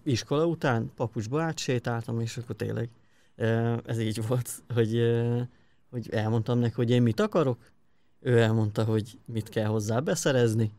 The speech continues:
Ugye hazamentem, közvetítettem szüleimnek, hogy igazából itt csak pénzem múlik, máson nem. És, ö, és elkezdtem, és, ö, és tényleg igazából, amit Zoli is mondott, hogy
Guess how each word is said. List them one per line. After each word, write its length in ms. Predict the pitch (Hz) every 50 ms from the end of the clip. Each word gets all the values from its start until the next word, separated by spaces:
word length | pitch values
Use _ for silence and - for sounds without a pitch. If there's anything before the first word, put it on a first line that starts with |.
| - _ _ _ _ _ _ _
Ugye 160 | - 131 127 156
hazamentem, 720 | 185 175 147 147 135 131 127 120 113 - 120 120 113 113 -
közvetítettem 720 | - 127 113 104 110 - - 101 - 113 - - - 127
szüleimnek, 640 | 123 - - 175 160 143 135 127 120 120 113 120 -
hogy 100 | - 120
igazából 580 | 117 117 123 123 123 - 135 135 127 123 127 123
itt 120 | 127 - - _ _ _
csak 160 | - - 117 117 -
pénzem 400 | - 151 151 139 - 165 160 147
múlik, 300 | 147 147 139 131 131 -
máson 420 | 139 135 135 131 - - 139 127
nem. 240 | 143 165 170 165 165 - - - _ _ _ _ _ _ _ _ _ _ _
És, 420 | - - 143 135 131 120 - - -
ö, 320 | 143 139 135 135 135 127 - - - - _
és 160 | - 123 - -
elkezdtem, 920 | 110 107 - 160 - 117 - - - - 120 120 127 127 127 127 131 139 -
és, 420 | - 131 131 127 120 - - - -
ö, 460 | - 143 143 123 127 - - 78 53
és 240 | - - 127 - -
tényleg 280 | - 117 110 113 117
igazából, 540 | 127 123 127 123 123 127 127 131 123 131 131
amit 220 | 131 131 127 123 - - - 131 120
Zoli 260 | 117 117 117 113 117
is 120 | 117 110 -
mondott, 320 | - 127 123 123 123 -
hogy 180 | - 131 127